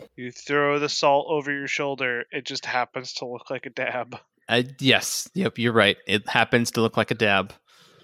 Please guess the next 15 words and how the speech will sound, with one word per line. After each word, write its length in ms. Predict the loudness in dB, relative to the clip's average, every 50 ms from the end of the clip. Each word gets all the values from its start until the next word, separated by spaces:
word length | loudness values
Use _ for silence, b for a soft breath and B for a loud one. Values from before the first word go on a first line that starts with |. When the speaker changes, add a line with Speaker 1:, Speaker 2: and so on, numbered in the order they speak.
| b b b b b -12
Speaker 2:
because 260 | -10 -8 -8 -8 -4
dabs 300 | 2 4 4 4 4 2
don't 160 | 0 -2 -2 -2
exist 400 | -2 -2 -2 -2 -2 -4 -6 -10
in 80 | -10
the 80 | -8 -6
world 180 | -6 -6 -6
of 80 | -8 -6
Tidefall, 540 | -2 0 0 0 -2 -4 -6 -6 -6 -6 -10 _ _ _ _ _ _ _ _ -20
but 120 | -14 -8
throwing 240 | -6 -4 -4 -4 -2
salt 280 | 0 2 2 2 2
over 140 | 0 -2 -2
your 80 | -4 -6
shoulder 480 | -4 -4 -4 -4 -4 -6 -8 -10 -12